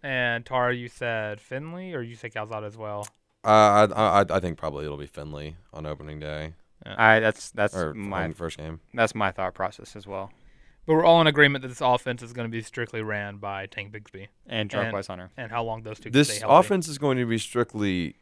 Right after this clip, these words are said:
Speaker 2: um, hmm, maneuvered by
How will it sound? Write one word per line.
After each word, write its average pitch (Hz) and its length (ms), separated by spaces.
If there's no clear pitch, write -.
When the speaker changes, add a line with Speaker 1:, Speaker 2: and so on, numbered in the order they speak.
Speaker 2:
um, 80 560
hmm, 85 340
maneuvered 139 580
by 92 720